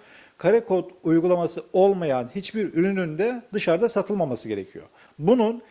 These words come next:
hiç kimseye bir maliyeti yok ekonomik olarak. Hatta hem çantacı, hem esnaf, hem atölye, hem tüketici herkesin menfaatine olan bir şey. Örnek verelim. Bugün atölyelerde,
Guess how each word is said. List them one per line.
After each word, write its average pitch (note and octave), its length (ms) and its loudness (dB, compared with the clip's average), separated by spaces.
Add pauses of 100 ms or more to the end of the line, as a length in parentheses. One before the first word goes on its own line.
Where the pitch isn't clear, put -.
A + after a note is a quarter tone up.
(100)
hiç G#3+ 220 -4
kimseye G3 300 0
bir G#3+ 80 -4
maliyeti D#3 400 0
yok A#2+ 300 -2 (260)
ekonomik D#3 440 -2
olarak. G#2 300 -4 (440)
Hatta G3+ 720 0 (240)
hem G3 240 0
çantacı, F#3+ 760 -2 (100)
hem C3+ 220 0
esnaf, F#3+ 520 0 (100)
hem D3+ 180 -6
atölye, F#3+ 640 0 (260)
hem E3 220 -2
tüketici G3 680 -2 (220)
herkesin A3+ 520 -2
menfaatine E3+ 540 0
olan D#3 280 0
bir B2+ 60 -6
şey. - 260 -8 (460)
Örnek B3 400 0
verelim. D3 360 -2 (800)
Bugün F#3+ 220 0
atölyelerde, F#3 840 0